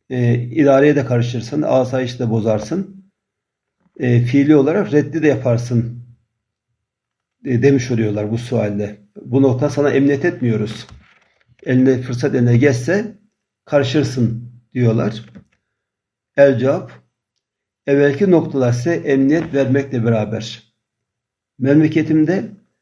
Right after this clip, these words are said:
talebe ve akrabam içinde ve beni dinleyenlerin ortasında heyecanlı hadiseler içinde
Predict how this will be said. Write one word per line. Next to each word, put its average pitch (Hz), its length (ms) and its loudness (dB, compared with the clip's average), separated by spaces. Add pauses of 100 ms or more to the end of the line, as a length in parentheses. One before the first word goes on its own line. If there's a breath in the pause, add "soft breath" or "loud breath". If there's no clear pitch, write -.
(320)
talebe 147 720 0
ve 139 100 -2
akrabam 143 600 0
içinde 127 600 0 (420)
ve 120 120 -6
beni 131 320 2
dinleyenlerin 135 640 2
ortasında 127 920 -2
heyecanlı 131 480 2
hadiseler 123 560 0
içinde 127 640 0